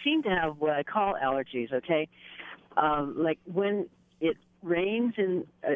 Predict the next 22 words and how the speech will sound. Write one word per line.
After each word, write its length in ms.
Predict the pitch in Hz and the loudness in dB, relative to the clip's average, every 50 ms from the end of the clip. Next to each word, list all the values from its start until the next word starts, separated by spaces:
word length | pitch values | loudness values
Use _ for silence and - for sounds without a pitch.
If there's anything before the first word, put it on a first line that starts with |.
| - | 0
when 140 | - 175 180 | 2 0 0
it 120 | 190 - 175 | 0 0 0
rains, 400 | 196 202 202 202 208 208 202 196 202 185 - - - - - - - - - _ - - - - | 0 2 2 0 0 0 -2 -4 -6 -10 -12 -14 -20 -20 -20 -20 -20 -20 -20 _ -16 -10 -2 0
then 600 | 175 175 175 175 175 175 175 175 175 175 165 - - - _ - | 2 2 2 2 2 2 2 2 2 0 0 -2 -6 -8 _ -2
I 160 | 135 151 156 - | 0 0 0 0
start, 280 | - - 175 165 160 160 - - | 0 0 0 2 0 -2 -2 0
uh, 600 | 170 147 143 139 139 139 139 135 135 135 135 123 - - - - _ _ - 151 - - 151 | 0 2 4 4 4 4 4 4 4 2 2 0 -2 -6 -10 -16 _ _ -18 -16 -14 -4 0
getting 200 | - 190 170 165 | 2 2 4 2
all 280 | 165 165 170 165 156 156 - | 2 2 2 2 0 0 -2
stuffed 300 | - - 180 156 - - | 0 0 0 0 2 2
up, 180 | 170 151 151 151 - - 151 - | 0 2 2 0 -2 -6 -6 -2
and 520 | - 135 139 139 139 135 135 135 131 131 - - - - - - - 147 | 2 2 2 2 2 0 -2 -2 -4 -4 -6 -10 -14 -16 -14 -14 -2 2
sometimes 300 | 190 180 170 180 170 156 | 2 2 4 2 0 0
I 80 | 147 139 147 - | 0 0 -2 -2
can't 240 | - 165 147 - 139 | -2 -2 -2 -2 0
breathe. 360 | 139 156 151 131 110 95 98 - - - - _ _ _ - - - - - - - - - - - - - - - _ - | 0 2 2 2 0 -2 -6 -10 -16 -20 -20 _ _ _ -20 -20 -20 -20 -18 -18 -18 -18 -18 -18 -18 -18 -20 -20 -20 _ 2
Or 400 | 202 196 190 185 180 180 180 - - - | 4 4 4 4 2 2 0 -2 0 0
in, 340 | 190 180 180 175 165 - | 0 2 2 2 2 2
in 140 | - 170 170 | 2 2 2
the 60 | 170 | 2
evenings, 680 | 160 - 202 220 254 262 269 233 165 143 131 135 139 151 - - - - | 0 0 0 0 0 2 2 2 2 2 0 -2 -4 -6 -6 -6 -4 -2
uh, 500 | 143 147 143 139 135 135 135 135 135 | 0 0 0 0 0 0 0 0 -2